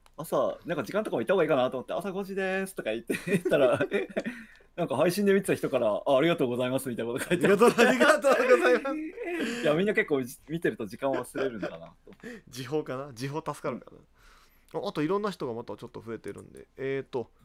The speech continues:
Speaker 2: 朝霧きねさん、よしって来てますね。どうもこんばんは。そしてペプシヌコさんもこんばんは。あと、えー、あ、ジャンボビッグボンバー。あ、これジャンボ、ジャスコさん、ジャスコちゃんっすね。八時、あ、こんばんは。そして八時ちょい過ぎにブイアールシー落ちてたね。あ、そうなの？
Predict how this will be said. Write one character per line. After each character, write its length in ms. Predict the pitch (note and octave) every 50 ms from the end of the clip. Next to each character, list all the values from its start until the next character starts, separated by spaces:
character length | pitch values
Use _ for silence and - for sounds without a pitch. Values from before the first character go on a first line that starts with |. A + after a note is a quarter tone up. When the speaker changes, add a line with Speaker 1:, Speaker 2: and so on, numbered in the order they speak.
| _ _ _ _ _ _ _ _ - _ -
Speaker 2:
朝 240 | - C#3+ - G3+
霧 180 | G3 F#3+ D3 C3+
き 100 | - C#3
ね 120 | C3 C3
さ 260 | B2+ - - A#2 A#2 A#2
ん、 60 | A2 -
よ 140 | C#3 D#3+
し 80 | F3 -
っ 40 | -
て 100 | - A#2
来 60 | A2+
て 60 | A#2
ま 80 | G#2+ F#2+
す 100 | - G#2+
ね。 60 | G2+ G2+
ど 80 | A2+
う 20 | A#2
も 80 | A2+
こ 120 | - - A2+
ん 60 | A2+
ば 100 | B2 B2
ん 100 | B2 B2+
は。 200 | C#3 D3+ D#3 - - - - - - - -
そ 60 | -
し 40 | C3
て 80 | - B2+
ペ 120 | - C#3
プ 100 | B2+ -
シ 80 | - C#3
ヌ 100 | C3 A#2
コ 80 | A2+
さ 160 | G#2+ - G#2 G2
ん 60 | F#2+
も 100 | G2 G2+
こ 160 | - B2 C#3
ん 100 | D3 D3
ば 120 | D3+ D3+
ん 60 | D#3 E3
は。 180 | F#3 F#3+ - _ _ _ _ -
あ 80 | - C#3+
と、 200 | - - C3 B2+
え 160 | B2+ B2 A#2
ー、 20 | -
あ、 140 | - A#2 - - _ _
ジ 120 | - C#3 D3+
ャ 40 | D#3+
ン 60 | D#3
ボ 100 | D#3+ D#3
ビ 120 | C#3+ D3
ッ 60 | C#3+
グ 120 | D3 - C#3
ボ 120 | C3+ C3+
ン 100 | A#2+ A2
バ 100 | G2+ A#2
ー。 40 | A#2+
あ、 40 | A#2
こ 60 | B2+
れ 80 | C3+ B2+
ジ 40 |
ャ 60 | E3+ G3
ン 60 | G#4+
ボ、 60 | D#3
ジ 60 | B2+
ャ 60 | F3
ス 80 | F#3+ -
コ 100 | - C#3
さ 120 | A2+ G#2+
ん、 80 | F#2+ F#2+
ジ 200 | - - A#2 F3
ャ 40 | F#3
ス 40 | -
コ 100 | - -
ち 40 | -
ゃ 40 | F2
ん 20 |
っ 40 | F#2+
す 80 | G2 G2
ね。 160 | F2+ F#2 - _ _ _ _ _ _ _ _
八 300 | _ - D3 D#3 - A3+
時、 200 | B3+ C4 A3+ -
あ、 60 | - C#3+
こ 100 | D#3 D#3
ん 60 | D#3+
ば 120 | E3+ F3
ん 60 | F3+
は。 160 | F#3 F#3+ - -
そ 120 | - F#3
し 60 | F3+
て 80 | - F3+
八 260 | - D#3+ D#3+ - A#3
時 160 | D#4 F4 D#4+
ち 80 | - E4
ょ 100 | D#4+ E4+
い 60 | D#4
過 140 | - D4+ D4+
ぎ 100 | A#3+ D#3+
に 240 | B2 A#2 C3+ E3+ G#3+ - -
ブ 160 | A#2+ A2+ C3+
イ 60 | E3
ア 40 | F#3
ー 20 | F3+
ル 40 |
シ 120 | E3 - C#3+
ー 40 | A#2+
落 140 | C3 C#3
ち 20 | -
て 60 | -
た 160 | - D2+ C2+
ね。 60 | D#2 -
あ、 140 | - D3+ - - - -
そ 140 | - - C4
う 40 | D#4
な 60 | F3+
の？ 140 | - D3+